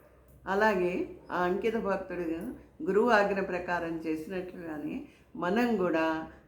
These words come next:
ఆ గురువు వాక్కుని చెప్పింది చెప్పినట్టుగా చేసినప్పుడే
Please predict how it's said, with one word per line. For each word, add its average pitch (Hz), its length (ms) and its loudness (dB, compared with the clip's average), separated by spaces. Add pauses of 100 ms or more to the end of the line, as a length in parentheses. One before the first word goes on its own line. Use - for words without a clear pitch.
ఆ 170 60 -4
గురువు 196 400 4
వాక్కుని 160 840 2 (480)
చెప్పింది 214 580 2
చెప్పినట్టుగా 165 1000 -4
చేసినప్పుడే 160 1000 -4